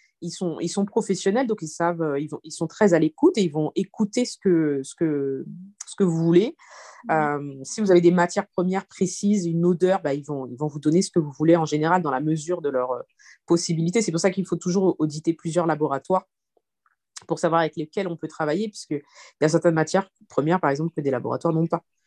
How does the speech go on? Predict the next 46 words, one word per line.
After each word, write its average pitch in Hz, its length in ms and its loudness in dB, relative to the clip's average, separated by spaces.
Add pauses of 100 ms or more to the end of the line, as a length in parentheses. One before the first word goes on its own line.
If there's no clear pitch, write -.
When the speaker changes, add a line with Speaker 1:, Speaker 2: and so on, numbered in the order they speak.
(240)
Speaker 1:
Voilà, 143 160 0
Speaker 2:
Ouais. 226 120 -4
Speaker 1:
le, - 140 0
le, - 160 0
le 165 160 4
beurre 185 140 4
de 180 80 6
karité, 175 340 2
tout 196 80 -4
le 190 80 4
monde 202 160 4
l'a, 180 160 2
mais, 170 320 0
euh, 143 200 -2
voilà, 151 300 -2
on 135 140 -12
n'est 143 180 -14
pas 160 160 -2
tous - 240 -10
obligés 160 240 -2
d'avoir 156 260 2
de 151 100 0
la 143 100 -2
figue 156 220 -12
de 151 80 0
Barbarie 147 640 2
ou, 196 280 2
euh, 143 120 -2 (520)
ou - 40 -20
peut-être 151 240 -2
du 151 120 -10
safran, 208 640 4
ou 175 100 2
voilà, 156 280 2 (100)
c'est - 160 -16
pas 180 220 -6
tous 226 160 -4
les 208 80 4
laboratoires 147 560 0
qui 170 140 -10
l'ont, 147 140 -8
par 135 180 -2
exemple. - 260 -8 (600)
Et 170 120 4
puis, 240 320 6
euh, 175 220 8